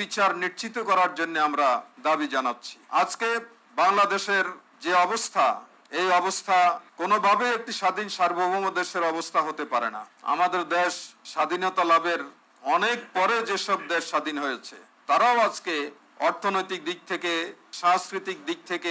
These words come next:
উন্নতির দিক থেকে তারা অনেক উপরে চলে গিয়েছে। কিন্তু এই দেশটির দুর্ভাগ্য যে এখানে আজ পর্যন্ত আমরা স্বাধীনতার এত বছর চলে যাওয়ার পরও কোনো সৎ, ভালো, ন্যায়পরায়ণ, মানুষের জন্য জীবন কোরবান করে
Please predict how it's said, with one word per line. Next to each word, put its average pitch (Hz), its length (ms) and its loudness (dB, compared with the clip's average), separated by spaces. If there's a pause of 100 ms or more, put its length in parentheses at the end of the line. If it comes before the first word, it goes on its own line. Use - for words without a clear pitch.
(120)
উন্নতির 190 520 -4
দিক 170 120 -6 (100)
থেকে 165 200 -4 (260)
তারা 160 160 6 (100)
অনেক 226 160 -2 (120)
উপরে 165 220 2 (100)
চলে 135 240 -4
গিয়েছে। 117 320 -12 (220)
কিন্তু 170 260 -4 (440)
এই 175 80 0 (140)
দেশটির 180 360 -2 (120)
দুর্ভাগ্য 190 420 -2 (160)
যে 156 160 -2
এখানে 170 260 0 (420)
আজ 165 100 2 (120)
পর্যন্ত 214 400 -4 (160)
আমরা 156 220 2 (300)
স্বাধীনতার 185 580 0 (100)
এত 170 100 -4 (100)
বছর 202 220 -4 (120)
চলে 180 240 -2
যাওয়ার 156 220 4 (100)
পরও 156 240 0 (300)
কোনো 165 180 0 (720)
সৎ, 175 340 4 (240)
ভালো, 180 240 2 (540)
ন্যায়পরায়ণ, 202 760 6 (500)
মানুষের 226 460 2
জন্য 202 180 -2 (160)
জীবন 190 240 2 (120)
কোরবান 180 300 4 (100)
করে 180 160 2